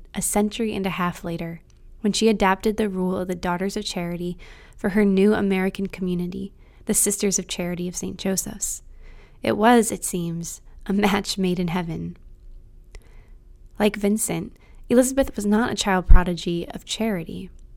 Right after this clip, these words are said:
In fact, her life's goal, at least at first, was to simply make good in her vocation, to be happily ensconced at home as a wife and mother. Like Vincent,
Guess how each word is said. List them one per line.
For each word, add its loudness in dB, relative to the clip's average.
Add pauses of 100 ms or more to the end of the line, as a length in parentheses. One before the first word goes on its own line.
(280)
In 2
fact, 2
her 0
life's 0
goal, -4 (200)
at -4
least -2
at -2
first, -2 (440)
was -2
to 2
simply 0
make 0
good 0
in 0
her -2
vocation, -6 (840)
to -4
be 2
happily 2
ensconced 0
at -8
home -2
as -4
a -6
wife -6
and -6
mother. -8 (1300)
Like 2
Vincent, -4